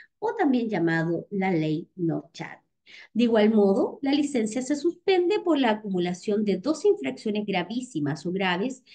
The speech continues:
en un periodo de doce meses. ¿Bien? Aquí vimos faltas gra-, faltas gravísimas.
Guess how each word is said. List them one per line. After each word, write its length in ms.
en 160
un 160
periodo 460
de 420
doce 480
meses. 880
¿Bien? 260
Aquí 320
vimos 540
faltas 520
gra-, 400
faltas 500
gravísimas. 1080